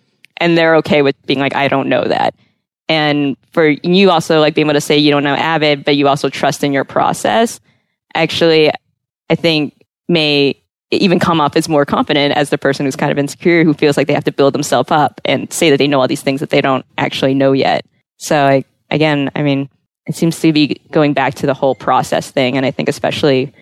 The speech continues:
uh, the one thing I've been getting out of this in terms of for people who ha-, you know, have to work on their confidence, uh, it is just, like, really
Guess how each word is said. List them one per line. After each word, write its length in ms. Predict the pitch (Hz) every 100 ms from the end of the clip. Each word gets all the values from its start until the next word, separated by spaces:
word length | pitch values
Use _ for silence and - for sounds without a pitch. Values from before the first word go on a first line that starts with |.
| - _ _ -
uh, 360 | 160 143 135
the 160 | - 156
one 160 | 147 139
thing 180 | 151
I've 140 | 131 127
been 100 | 139
getting 280 | 131 127 -
out 100 | 120
of 120 | 135
this 340 | 127 120 -
in 160 | - 143
terms 320 | - 143 135
of 240 | 139 127 - -
for 80 | 156
people 300 | - 143 143
who 280 | 147 139
ha-, 200 | 127 147 147 _ _
you 120 | 151
know, 200 | 139 151 - _ _ -
have 260 | 160 165
to 180 | - 202
work 260 | 180 190 -
on 120 | 208
their 120 | 208
confidence, 760 | 202 214 220 233 269 302 320 - _ _ -
uh, 560 | 180 170 160 156 147 151 - - _ _
it 120 | 185
is 220 | 185 269 -
just, 220 | 170 -
like, 180 | 175 156
really 680 | 160 170 170 165 160 156